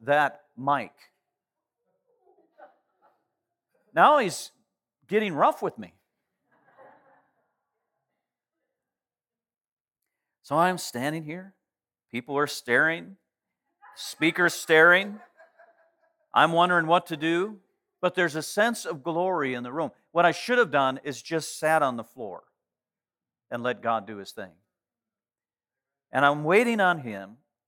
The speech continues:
And I remember I, I finally, I turned and I took, like, one step towards the mic.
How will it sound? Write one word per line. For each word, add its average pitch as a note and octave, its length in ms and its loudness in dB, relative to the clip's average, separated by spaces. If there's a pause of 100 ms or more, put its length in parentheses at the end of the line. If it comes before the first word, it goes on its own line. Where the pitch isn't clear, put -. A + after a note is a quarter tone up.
(1600)
And D#3 320 4
I D#3+ 120 6
remember E3 720 0 (800)
I, D3 200 2
I D3 140 2
finally, D3 760 -4 (300)
I C3+ 120 0
turned C#3 600 -2 (280)
and C3+ 160 2
I C3 80 2
took, - 340 -6
like, B2+ 240 -2
one D#3 300 -4
step - 480 -4
towards C3+ 340 -10
the B2 80 -12
mic. A2 340 -12